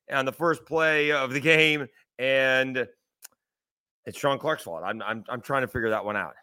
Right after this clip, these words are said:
Uh, we had that, uh, Scott Watkins led, uh, Twitter Spaces last night. No, they're not as good as they had been, but there's reasons for that. People wanna call it excuses. I,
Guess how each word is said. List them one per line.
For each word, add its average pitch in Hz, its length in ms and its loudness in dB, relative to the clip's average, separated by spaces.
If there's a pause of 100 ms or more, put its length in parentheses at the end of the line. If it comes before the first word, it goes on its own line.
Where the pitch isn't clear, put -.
(200)
Uh, 104 280 -4
we 120 160 -6
had 117 380 2
that, 107 300 -4
uh, 90 280 -4 (240)
Scott 120 320 2
Watkins 123 440 -2
led, 117 440 2
uh, 98 140 -4
Twitter 123 260 -8
Spaces 135 440 -8
last 127 300 0
night. 127 300 2 (680)
No, 135 260 4
they're 147 120 0
not 139 200 6
as 135 140 -2
good 151 220 4
as 131 80 -6
they 131 140 0
had 170 420 2
been, 117 440 0 (440)
but 127 460 6 (220)
there's 120 220 -8
reasons 139 340 -4
for 98 140 -8
that. 101 280 -4 (260)
People 104 200 -12
wanna 104 200 -4
call 113 260 -4
it - 20 -10
excuses. 127 640 -8
I, 107 180 -2